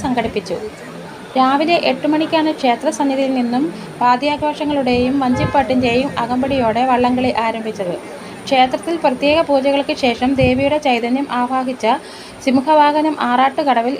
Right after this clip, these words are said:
എത്തിക്കുകയായിരുന്നു. തുടർന്ന് സിംഹവാഹനവും വഹിച്ചുകൊണ്ടുള്ള പള്ളിയോടം വിവിധ കരകളിലേക്ക്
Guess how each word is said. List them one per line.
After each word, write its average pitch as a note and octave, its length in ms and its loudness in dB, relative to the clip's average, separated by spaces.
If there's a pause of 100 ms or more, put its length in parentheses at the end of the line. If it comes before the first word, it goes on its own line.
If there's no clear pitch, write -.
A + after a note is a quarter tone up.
എത്തിക്കുകയായിരുന്നു. A#3 760 0 (460)
തുടർന്ന് C#4+ 480 4
സിംഹവാഹനവും C4+ 840 2
വഹിച്ചുകൊണ്ടുള്ള C#4+ 600 0 (120)
പള്ളിയോടം C#4 580 2 (180)
വിവിധ B3 240 2 (120)
കരകളിലേക്ക് C4 640 2